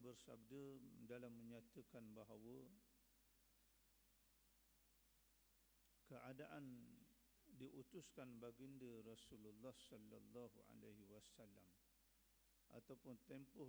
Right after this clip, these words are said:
dibangkitkan diutuskan Nabi sallallahu alaihi wasallam dengan hari kiamat itu,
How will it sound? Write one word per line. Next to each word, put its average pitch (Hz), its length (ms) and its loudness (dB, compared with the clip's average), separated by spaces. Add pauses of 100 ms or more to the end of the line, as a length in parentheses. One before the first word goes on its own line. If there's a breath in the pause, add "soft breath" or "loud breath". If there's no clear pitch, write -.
dibangkitkan 117 880 -2
diutuskan 120 720 -2
Nabi 113 400 -2
sallallahu 110 880 -2 (160)
alaihi 107 400 -2
wasallam 98 640 -6 (1500 loud breath)
dengan 143 400 4 (480)
hari 139 400 2
kiamat 117 480 -2
itu, 117 240 -8